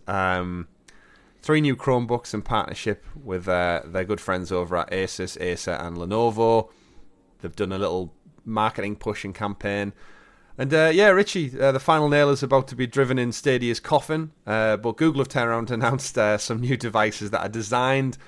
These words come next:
for cloud gaming. Uh, and announced to the press this week, Google said it still sees cloud gaming as a huge profit di-, driver for the company.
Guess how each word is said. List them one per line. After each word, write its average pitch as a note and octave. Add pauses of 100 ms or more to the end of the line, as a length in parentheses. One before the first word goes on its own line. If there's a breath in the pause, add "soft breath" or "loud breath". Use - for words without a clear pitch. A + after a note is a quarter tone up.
(120 loud breath)
for B2
cloud A2
gaming. G2 (340 loud breath)
Uh, G2
and A2+
announced C3
to C3
the A#2+
press -
this A2+
week, A2+
Google A2
said G#2
it -
still -
sees D#3+
cloud G2
gaming G2+
as F2+
a F#2
huge -
profit G#2
di-, G2
driver G2+
for -
the F2+
company. A2+